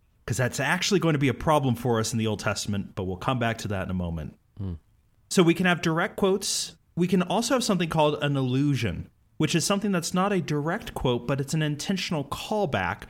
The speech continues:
Speaker 1: to something that already exists. This usually draws upon cultural understanding.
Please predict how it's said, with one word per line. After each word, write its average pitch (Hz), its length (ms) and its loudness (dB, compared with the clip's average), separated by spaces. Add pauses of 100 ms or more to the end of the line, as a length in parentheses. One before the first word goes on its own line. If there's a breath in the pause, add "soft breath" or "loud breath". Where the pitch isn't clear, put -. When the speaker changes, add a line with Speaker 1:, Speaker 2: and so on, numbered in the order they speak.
(260 loud breath)
Speaker 1:
to 202 100 2
something 143 380 0
that 139 260 -2
already 104 480 -2
exists. - 920 -4 (880)
This 180 240 6
usually 233 400 2
draws 165 400 0
upon 139 440 0
cultural 135 680 -2
understanding. 107 960 -2